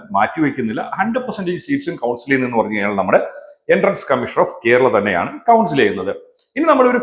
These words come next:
കൗൺസിലിംഗ് പ്രോസസ്സ് മാനേജ് ചെയ്യുന്നതെന്ന് പറഞ്ഞു കഴിഞ്ഞാൽ, വൺസ് നമ്മുടെ neet-ന്റെ റിസൾട്ട് വന്നതിന് ശേഷം നമുക്ക് എന്ത് ചെയ്യാനായിട്ട്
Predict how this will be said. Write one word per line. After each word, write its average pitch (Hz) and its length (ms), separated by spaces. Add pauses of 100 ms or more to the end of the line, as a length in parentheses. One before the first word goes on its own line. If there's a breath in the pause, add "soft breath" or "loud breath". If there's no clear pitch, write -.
കൗൺസിലിംഗ് 180 500
പ്രോസസ്സ് 139 500 (200)
മാനേജ് 151 320
ചെയ്യുന്നതെന്ന് 120 360
പറഞ്ഞു 90 240
കഴിഞ്ഞാൽ, 85 260 (540 loud breath)
വൺസ് 254 400
നമ്മുടെ 190 220 (160)
neet-ന്റെ 160 460
റിസൾട്ട് 175 320 (100)
വന്നതിന് 135 440 (100)
ശേഷം 120 360 (460)
നമുക്ക് 185 240
എന്ത് 156 120
ചെയ്യാനായിട്ട് 156 320